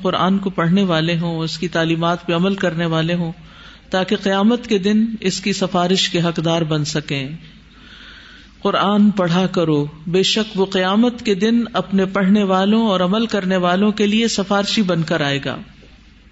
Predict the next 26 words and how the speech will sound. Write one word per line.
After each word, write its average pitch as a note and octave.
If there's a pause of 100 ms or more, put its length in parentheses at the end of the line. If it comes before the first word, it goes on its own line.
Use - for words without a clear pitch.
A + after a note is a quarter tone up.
(240)
قیامت A3
کے A3+
دن A#3
قرآن A3
اور G#3
ان C4+
لوگوں A#3+
کو C4+
لایا F#3+
جائے E3
گا D#3+
جو F3
دنیا A3
میں A#3
اس -
پر G#3
عمل F3+
کرتے D#3+
تھے۔ D#3
سورۃ A3
البقرہ F#3+
اور F3
آل F3
عمران E3+
آگے F#3+
آگے D#3+